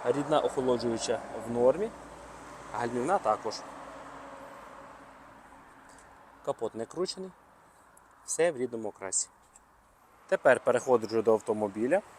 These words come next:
Підключив діагностику, щоб перевірити сох батареї. Ось сох батареї вісімдесят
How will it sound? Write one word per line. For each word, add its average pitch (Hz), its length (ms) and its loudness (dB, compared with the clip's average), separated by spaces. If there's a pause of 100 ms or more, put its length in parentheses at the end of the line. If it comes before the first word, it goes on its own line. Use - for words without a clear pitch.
(180)
Підключив 143 440 0
діагностику, 123 640 8
щоб - 180 0
перевірити 127 500 2
сох 147 320 8
батареї. 104 540 2 (1800)
Ось 110 160 -10
сох 107 360 -4
батареї 127 480 -6
вісімдесят - 460 -6